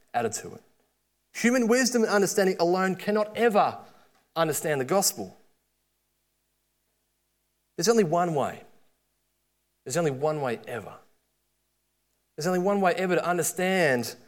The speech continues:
the good news in the fact that Jesus Christ died and rose to life.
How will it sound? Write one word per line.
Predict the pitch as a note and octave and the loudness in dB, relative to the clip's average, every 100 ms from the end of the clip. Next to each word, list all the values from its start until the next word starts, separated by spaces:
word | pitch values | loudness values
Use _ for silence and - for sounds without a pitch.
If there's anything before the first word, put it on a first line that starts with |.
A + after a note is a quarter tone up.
| - - - _ _ | -20 -20 -20 _ _
the | B2+ B2+ | -8 -2
good | F#3 F#3+ | 2 2
news | E3+ E3+ A#2 F2 - - _ _ _ _ _ _ | 2 0 -2 -6 -10 -12 _ _ _ _ _ _
in | D#3 D3+ | -4 -4
the | B2+ | -2
fact | D#3+ D3 | 0 0
that | C3 B2 | -2 -4
Jesus | C#3+ D3 B2+ | -4 -4 -6
Christ | - C#3 B2+ B2 - - _ _ _ _ A#2+ | -4 -2 0 -2 -10 -16 _ _ _ _ -2
died | B2 B2 G#2 - - - _ _ _ _ _ _ _ _ - | 0 0 -4 -10 -20 -20 _ _ _ _ _ _ _ _ -8
and | A#2+ | -2
rose | A#2+ A#2 | 0 -2
to | - | -2
life. | G#2 F#2+ - - - | -4 -4 -8 -18 -20